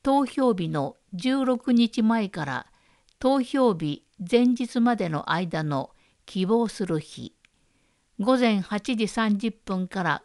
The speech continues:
午後八時。日程は事務局で調整します。ところ、市役所、三条、栄、下田、各庁舎内。報酬、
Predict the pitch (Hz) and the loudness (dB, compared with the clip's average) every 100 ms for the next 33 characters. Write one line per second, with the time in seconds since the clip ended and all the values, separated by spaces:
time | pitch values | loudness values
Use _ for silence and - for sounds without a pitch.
0 | _ 190 220 196 135 - 151 139 165 117 | _ 0 0 2 -2 -4 -8 -8 -10 -12
1 | - - _ _ _ _ _ _ _ _ | -16 -20 _ _ _ _ _ _ _ _
2 | _ _ - 196 196 - 240 226 202 196 | _ _ -4 -2 -4 -2 0 2 0 -2
3 | - - 180 233 277 - 190 151 139 139 | -6 -6 0 2 2 0 -2 -2 -2 -4
4 | - 185 165 170 143 - 156 117 - - | -4 -4 -4 -6 -6 -8 -10 -10 -12 -20
5 | _ _ _ _ _ _ _ _ _ _ | _ _ _ _ _ _ _ _ _ _
6 | _ _ _ - 202 202 233 202 160 - | _ _ _ -2 -2 2 2 4 0 -2
7 | _ _ _ _ _ _ - - 233 269 | _ _ _ _ _ _ -16 -4 0 0
8 | 262 - - 165 131 - _ _ _ - | 0 -8 -10 -8 -10 -14 _ _ _ -10
9 | - 247 254 190 156 123 - - - - | -2 2 4 2 0 -2 -6 -12 -10 -4
10 | 185 - 226 143 - - - 180 143 147 | -4 -2 -2 -2 -8 -10 -4 -2 -2 -4
11 | - _ _ _ - 254 254 214 - 240 | -8 _ _ _ -10 -6 -4 -4 -2 0
12 | 226 - 208 175 120 117 _ _ _ _ | 0 0 -4 -2 -4 -10 _ _ _ _
13 | _ _ _ _ _ _ _ _ 240 240 | _ _ _ _ _ _ _ _ 0 2
14 | - - 185 170 | 0 -2 0 -2